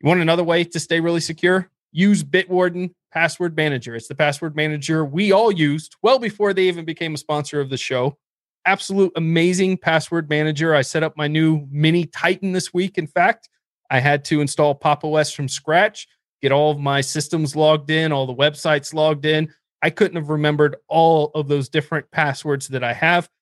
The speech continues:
'cause I make long and complex passwords. Thankfully, all I had to do is get my Yuba key out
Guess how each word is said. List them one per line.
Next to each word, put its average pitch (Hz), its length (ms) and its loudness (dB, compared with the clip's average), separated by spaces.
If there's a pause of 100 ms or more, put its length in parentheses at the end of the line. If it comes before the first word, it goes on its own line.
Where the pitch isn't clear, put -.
(300)
'cause 123 120 -6
I 123 60 -4
make 123 220 -4
long 143 340 2
and 131 120 0
complex 127 460 -4
passwords. 156 560 0
Thankfully, 160 560 2 (220)
all 147 140 4
I 151 60 6
had 143 200 0
to 143 80 -8
do 151 140 -2
is 135 100 -4
get 139 180 -6
my 127 80 -4
Yuba 151 280 0
key 151 280 0
out 147 280 2